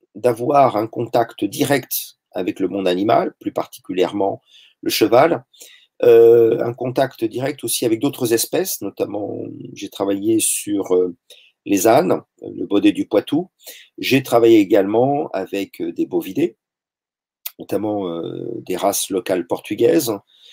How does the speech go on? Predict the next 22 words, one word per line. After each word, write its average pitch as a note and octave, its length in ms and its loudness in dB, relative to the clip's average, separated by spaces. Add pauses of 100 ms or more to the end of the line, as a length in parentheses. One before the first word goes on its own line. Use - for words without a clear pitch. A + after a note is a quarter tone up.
(280)
J'ai A2+ 240 4
eu A2+ 60 8
l'occasion A#2 640 0
de G2+ 720 -6
créer A2 240 0
aussi - 220 0
des F#2+ 220 0
événements A2 560 2
avec, F2+ 420 -4
euh, E2+ 340 2 (120)
d'autres G#2 580 -2
espèces - 420 -4
domestiques. G#2+ 560 -4 (1120)
Euh, A2+ 720 8
cette B2+ 300 -4
année, B2+ 360 0
enfin G#2+ 200 -10
depuis - 260 -8
quelques A2+ 360 -6
années, A#2+ 180 -6
je A2 140 -6
travaille, A2 580 -4